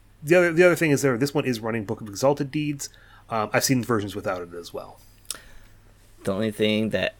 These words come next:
Speaker 2: I wanna say about this deck is that I wanna build it, but I, I'm not gonna spend, uh, sixty dollars on four Youthful Valkyrie.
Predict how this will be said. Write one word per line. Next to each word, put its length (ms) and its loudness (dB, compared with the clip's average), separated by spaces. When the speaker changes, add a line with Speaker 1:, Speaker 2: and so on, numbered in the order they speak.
Speaker 2:
I 160 6
wanna 160 4
say 160 2
about 220 2
this 180 -2
deck 280 -4
is 100 -4
that 160 0
I 60 0
wanna 260 2
build 260 4
it, 200 -2
but 120 2
I, 100 -2
I'm 180 -2
not 180 -4
gonna 180 -2
spend, 720 -2
uh, 340 -4
sixty 440 -4
dollars 380 -4
on 80 -6
four 260 -6
Youthful 380 -8
Valkyrie. 580 -10